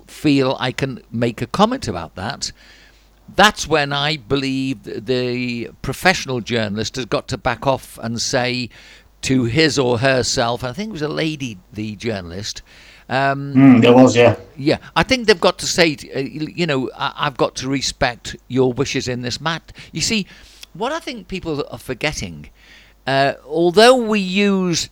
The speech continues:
Speaker 1: to take a photograph and we give an interview, uh, the two aren't totally, uh, as congruous as maybe people would like it to be. In other words,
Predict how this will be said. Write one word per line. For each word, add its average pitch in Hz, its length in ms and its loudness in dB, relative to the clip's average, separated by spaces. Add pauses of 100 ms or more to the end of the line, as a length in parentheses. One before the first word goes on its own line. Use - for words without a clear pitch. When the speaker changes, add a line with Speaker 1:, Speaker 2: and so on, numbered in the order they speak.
(120)
Speaker 1:
to 156 100 0
take 180 380 2
a 160 80 2
photograph 131 920 -4 (1600)
and 139 300 -2
we 135 220 0 (100)
give 175 180 12
an 147 140 6
interview, 95 600 -2 (960)
uh, 151 160 2
the 147 200 2
two 262 640 0
aren't 185 420 0
totally, 165 580 2
uh, 135 280 -2
as 131 160 -4
congruous 135 600 -2
as 123 140 -4
maybe 123 400 -6
people 120 380 -8
would 123 160 -6
like 131 280 -6
it 117 120 -6
to 113 120 -6
be. 127 280 -4
In 107 120 -6
other 123 180 -6
words, 117 340 -4